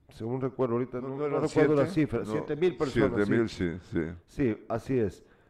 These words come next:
Speaker 1: Bueno, el caso es de que entonces,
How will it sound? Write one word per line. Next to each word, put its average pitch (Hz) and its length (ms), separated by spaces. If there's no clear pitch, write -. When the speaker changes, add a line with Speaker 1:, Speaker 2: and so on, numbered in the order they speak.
Speaker 1:
Bueno, 95 320
el 139 140
caso 170 320
es 160 100
de 143 160
que 139 100
entonces, 143 680